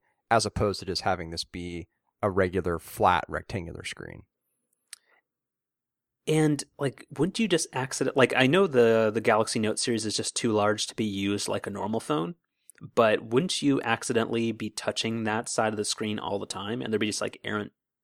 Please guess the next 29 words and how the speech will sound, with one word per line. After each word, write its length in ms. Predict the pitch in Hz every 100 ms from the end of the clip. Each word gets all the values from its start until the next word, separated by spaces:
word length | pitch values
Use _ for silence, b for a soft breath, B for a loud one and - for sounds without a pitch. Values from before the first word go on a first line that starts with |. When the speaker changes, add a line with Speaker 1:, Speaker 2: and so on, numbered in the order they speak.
| _ -
Speaker 2:
touch 320 | 107 - - _ _ _ _ -
events? 480 | 127 135 160 - - _ _ _ -
Speaker 1:
I, 300 | - - - -
I, 200 | 110 113 98 104
I 60 | 107
would 160 | 120 -
think 160 | 160
so, 240 | - 90 90
yes. 500 | 85 64 - - - _ _ _ _ _ _ _ _
Speaker 2:
Because 320 | 143 127 120 -
if 160 | 131
it's 160 | 120 -
deactivated 720 | 127 123 170 - 107 104 98
all 140 | - 104
the 80 |
time 300 | 95 107 107
w-, 160 | 104 107
so 180 | - 107
that 160 | 98
you 80 | 98
don't 260 | - 117 123
accidentally 360 | 104 - -
touch 240 | - - -
it, 80 | 104
then 180 | 101
why 160 | 101 98
does 140 | 104
it 100 | -
exist? 460 | - - - -